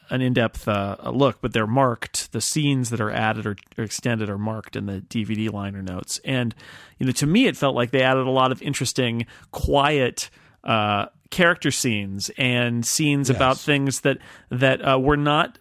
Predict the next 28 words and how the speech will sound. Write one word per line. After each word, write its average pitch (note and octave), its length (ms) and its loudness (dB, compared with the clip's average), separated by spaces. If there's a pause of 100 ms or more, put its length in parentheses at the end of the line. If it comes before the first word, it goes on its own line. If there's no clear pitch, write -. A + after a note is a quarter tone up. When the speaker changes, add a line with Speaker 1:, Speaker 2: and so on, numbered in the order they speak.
Speaker 1:
uh, C#3 280 0
you D3+ 120 -2
know, C#3 100 -2
that C3+ 160 -2
they, C#3 180 2
they C3+ 200 0
cut D#3 240 0
out D3 200 2
because B2+ 280 -2
they C3+ 100 2
needed C#3 300 0
to C3+ 60 0
have B2+ 280 0
the B2+ 80 -2
plot C3 380 0
have B2 240 0
its A#2 140 -4
arc B2+ 360 0
for B2 360 -2
the A2 300 -2 (400)
version C#3 420 2
that, B2+ 140 2
although B2+ 280 4
long, C3+ 640 2
was A#2+ 160 0
short B2+ 300 0
enough A#2+ 240 -2
to A#2 180 0